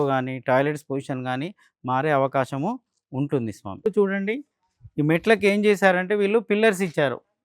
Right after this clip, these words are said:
ఈ మెట్ల పక్క నుంచి పిల్లర్స్ ఇచ్చారు. ఈ పిల్లర్స్ ఎందుకు ఇచ్చారు అని అంటే వీళ్ళు ఏమంటారు అంటే, "సార్, ఆ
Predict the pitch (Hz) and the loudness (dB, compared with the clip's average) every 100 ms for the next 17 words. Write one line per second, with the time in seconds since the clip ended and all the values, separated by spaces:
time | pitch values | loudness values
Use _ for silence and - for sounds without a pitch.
0 | _ 143 143 151 185 180 160 165 165 190 | _ -4 0 0 2 0 0 -4 -6 -6
1 | 180 170 156 151 - 127 - _ - _ | -2 0 -2 -4 -8 -10 -10 _ -20 _
2 | _ _ 165 165 180 226 214 190 202 202 | _ _ -6 -2 2 4 2 -2 -2 -4
3 | 185 208 190 185 160 139 123 123 147 240 | 4 6 6 6 2 0 -2 0 0 -2
4 | 311 _ _ _ _ 165 165 196 220 202 | -6 _ _ _ _ 2 4 4 2 4
5 | 196 196 190 180 220 - 190 190 | 4 4 2 0 -6 -2 2 4